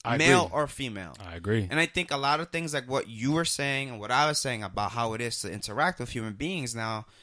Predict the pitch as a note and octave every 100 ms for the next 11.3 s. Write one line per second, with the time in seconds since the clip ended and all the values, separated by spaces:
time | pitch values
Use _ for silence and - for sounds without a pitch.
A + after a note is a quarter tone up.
0 | - A#2 A#2 E3 G#3+ G3+ F3+ D3 B2+ C#3+
1 | - - D3+ G#3 C3+ A#2+ A2+ G#2 A#2 -
2 | G3+ C3 A#2+ A#2+ F#3+ G#3+ E3+ B2+ C3 C3
3 | B2 B2 A#2+ C3 - - _ _ D#3 C3+
4 | E3+ B3+ E4+ A#3 A#3+ G#3 G#3 - G#3 F3
5 | - - - - _ _ _ - E3 -
6 | F3+ F#3 G3 G3 B2 D3 A3 C#4 E3+ G3+
7 | G3+ G#3+ - G3 F#3+ - D3 D3 F#3+ G3
8 | F3+ F3+ F3 F3+ E3+ D#3+ D#3 D#3 C#3+ C#3
9 | C#3 D3+ D3 D3 D#3 C3+ C#3+ D3 A#2+ C3+
10 | C#3 C3+ B2+ C#3 B2+ B2 - C3+ D3+ C#3
11 | A2 F#2 F#2